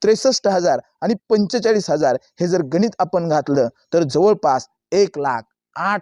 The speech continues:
हजार इतक्या मतांचं मताधिक्य हे एकट्या पंढरपूर मंगळवेढा आणि मोहोळ या दोन मतदारसंघांना त्या ठिकाणी प्रणिती शिंदे दिलेला आहे. विजय एकाहत्तर हजाराचा आहे आणि या दोघांचं लीड हे एक लाख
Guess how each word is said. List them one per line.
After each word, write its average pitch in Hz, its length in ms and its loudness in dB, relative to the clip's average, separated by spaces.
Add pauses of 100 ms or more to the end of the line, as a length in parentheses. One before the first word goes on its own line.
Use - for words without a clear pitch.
(140)
हजार 185 240 0
इतक्या 160 340 -8
मतांचं 139 540 -12
मताधिक्य 127 760 -6 (260)
हे 170 120 -4
एकट्या 220 440 -2 (300)
पंढरपूर 214 540 2
मंगळवेढा 185 480 0
आणि 156 160 -4
मोहोळ 165 480 0 (280)
या 127 80 -6
दोन 202 440 0
मतदारसंघांना 165 720 -4
त्या 147 140 -6
ठिकाणी 139 280 -8
प्रणिती 127 360 -10
शिंदे 120 300 -6
दिलेला 120 280 -2
आहे. 185 400 -4
विजय 180 260 2
एकाहत्तर 208 520 -2
हजाराचा 151 480 -2
आहे 147 180 -4 (220)
आणि 151 240 -6
या 139 100 -4
दोघांचं 151 580 -2
लीड 131 220 0 (220)
हे 147 60 -4 (100)
एक 175 280 0
लाख 165 200 0